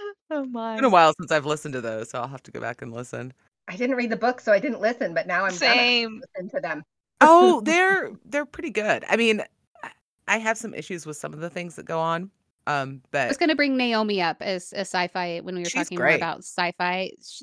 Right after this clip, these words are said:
Speaker 4: Naomi really is a fantastic female science fiction character, and I'm not a huge fan of science fiction. I definitely lean more towards enjoying fantasy, but, and I really, I did not care for the Expanse novels, but Naomi,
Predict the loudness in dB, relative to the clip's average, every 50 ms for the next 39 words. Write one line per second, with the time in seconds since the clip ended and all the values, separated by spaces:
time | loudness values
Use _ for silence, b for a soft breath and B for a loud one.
0 | -16 -10 -6 -4 -4 -2 -2 -2 -2 -2 -2 -2 -2 -2 -2 -2 -4 -6 -6 -8
1 | -6 -6 -4 -4 -4 -4 -4 -4 -4 -4 -6 -6 -8 -8 -8 -10 _ _ _ _
2 | _ _ _ -6 -4 -2 0 -2 -2 0 2 2 2 2 2 -2 -4 -8 -12 -10
3 | -8 -8 -8 -8 -8 -8 -8 -6 -8 -8 -12 -16 _ _ _ _ _ _ -2 0
4 | 0 0 -2 -4 -8 -6 -4 -4 -4 -4 -4 -4 -4 -6 -8 -10 -8 -8 -8 -8
5 | -10 -10 -8 -8 -6 -6 -8 -8 -6 -6 -6 -4 -4 -6 -8 -10 -14 -16 -12 -12
6 | -12 -12 -10 -8 -6 -6 -6 -4 -2 -2 -2 -2 -2 -6 _ _ _ _ _ -4
7 | -4 -4 -4 -4 -6 -6 -6 -6 -6 -6 -6 -6 -6 -6 -6 -6 -8 -6 -6 -6
8 | -6 -6 -6 -8 -8 -4 -4 -4 -4 -4 -6 -6 -6 -4 -4 -4 -6 -6 -4 -4
9 | -4 -4 -4 _ _ _ _ _ _ -20 -4 2 4 4 6 6 6 4 4 2
10 | 0 _ _ -2 2 4 6 6 6 6 6 6 6 4 4 0 _ _ -20 -20
11 | -20 -18 -6 0 2 2 4 4 2 4 4 4 4 2 0 -2 -2 0 0 0
12 | 0 0 0 0 2 0 0 -2 -2 -2 0 0 2 0 0 -4 -4 -4 -2 -2
13 | 0 0 0 0 0 0 0 2 2 2 2 2 0 -4 -6 -8 -10